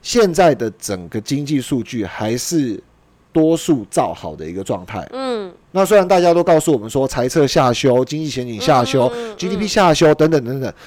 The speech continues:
Speaker 1: 但是股市也跌了百分之三十。
Speaker 2: 对，而且是指数哦，指数哦。
Speaker 1: 对，
Speaker 2: 嗯。
Speaker 1: 所以其实我们很容易就是陷在过去两三个礼拜、三四个礼拜的泥沼里面，但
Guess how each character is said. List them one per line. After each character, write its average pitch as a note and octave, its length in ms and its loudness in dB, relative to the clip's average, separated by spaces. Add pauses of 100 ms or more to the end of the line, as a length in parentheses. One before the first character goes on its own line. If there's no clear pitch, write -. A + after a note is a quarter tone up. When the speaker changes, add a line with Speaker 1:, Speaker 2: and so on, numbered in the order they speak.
Speaker 1:
但 C4 120 0
是 C4+ 60 0
股 C3 240 -2
市 B3 140 0
也 D#3+ 120 6
跌 C#3 180 2
了 E3+ 60 2
百 A2+ 160 -2
分 D3 160 -6
之 D#3 140 -6
三 D#3+ 260 2
十。 A#2 220 -10 (300)
Speaker 2:
对， F#3+ 340 -6 (180)
而 B3+ 120 -4
且 B3+ 120 -2
是 A#3 120 -8
指 F#3 280 -8
数 A3 360 -4
哦， F3+ 240 0
指 F3+ 200 -10
数 B3 260 -8
哦。 - 20 -4
Speaker 1:
对， E3+ 180 6 (500)
Speaker 2:
嗯。 B3 60 -14
Speaker 1:
所 A#3+ 140 4
以 A3 200 2 (460)
其 G3 160 0
实 A#3 180 0 (300)
我 C3+ 140 2
们 E3+ 240 0 (1040)
很 C#3+ 280 0
容 C#3+ 240 2
易 G3 120 -2
就 E3 100 0
是 D#3+ 140 -4
陷 F3 200 2
在 D#3 160 4
过 E3 280 4
去 C#3 360 -2 (260)
两 A2+ 260 -2
三 D#3 260 2
个 C#3+ 80 2
礼 G2 160 -6
拜、 A2+ 180 -2
三 D#3 280 0
四 D#3 180 -2
个 A#2+ 80 -6
礼 F#2+ 140 -6
拜 C3+ 160 0
的 G#2 80 -4
泥 G2+ 200 -12
沼 F#2+ 240 -2
里 D#2 120 -12
面， G2+ 200 -12
但 E3 160 -2